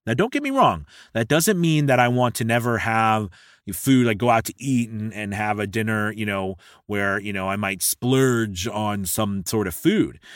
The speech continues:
But in, in general,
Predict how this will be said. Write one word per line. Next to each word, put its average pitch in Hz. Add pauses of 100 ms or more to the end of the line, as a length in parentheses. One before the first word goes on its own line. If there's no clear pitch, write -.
(200)
But 120 (800)
in, 123 (240)
in 127
general, 117